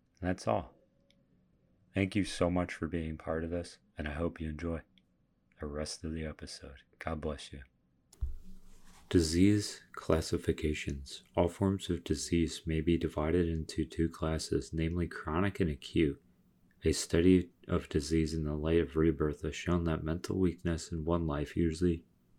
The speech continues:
react as physical, physical infirmities in the next, and contrariwise,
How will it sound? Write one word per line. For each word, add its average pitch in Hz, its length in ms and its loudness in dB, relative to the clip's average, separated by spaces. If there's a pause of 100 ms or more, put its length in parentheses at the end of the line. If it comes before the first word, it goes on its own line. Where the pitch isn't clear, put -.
(880)
react 78 380 4
as - 160 -2
physical, 85 540 2 (500)
physical 110 680 8 (480)
infirmities 82 840 4
in 76 100 -4
the 73 100 0
next, 73 500 -6 (100)
and 73 320 -2 (2750)
contrariwise, 78 1200 8